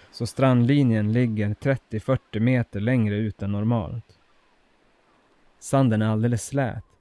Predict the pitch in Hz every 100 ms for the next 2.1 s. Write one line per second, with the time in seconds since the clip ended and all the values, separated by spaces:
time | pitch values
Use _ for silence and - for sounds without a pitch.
0 | _ _ _ 123 123 160 156 110 127 117
1 | 123 117 113 139 - - 98 - 101 113
2 | -